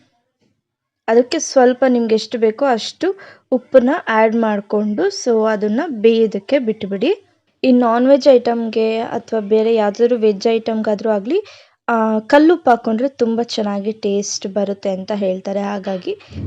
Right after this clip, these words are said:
ನಾನು ಕಲ್ಲುಪ್ಪೇ ಹಾಕಿದ್ದೀನಿ. So ನೀವು ಕಲ್ಲುಪ್ಪ ಯೂಸ್ ಮಾಡಿ, ಚೆನ್ನಾಗಿರುತ್ತೆ. ಇವಾಗ ಸ್ವಲ್ಪ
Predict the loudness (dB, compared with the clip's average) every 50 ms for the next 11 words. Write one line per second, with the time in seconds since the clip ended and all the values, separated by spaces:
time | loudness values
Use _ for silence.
0 | -8 -6 -6 -4 -4 -4 -4 -6 -4 -2 -2 0 0 0 -2 0 0 0 0 0
1 | -2 -4 -6 -4 -4 -4 -4 -4 -6 -8 -6 -2 0 0 2 2 0 0 -2 -4
2 | -4 -4 -2 -2 0 -2 -4 -4 -4 -4 -4 -4 -4 -6 -8 -4 -2 0 0 0
3 | -2 -6 -8 -6 -8 -8 -10 -10 -10 -6 -4 -4 -4 -4 -4 -6 -6 -6 -6 -8
4 | -6 -6 -6 -6 -6 -12 -20 _ -20 -20 -20 -16 -12 -10 -10 -10 -10 -10 -12 -16
5 | _ _ _ _ _ 0 2 4 6 6 4 4 2 2 2 4 4 4 4 2
6 | 0 0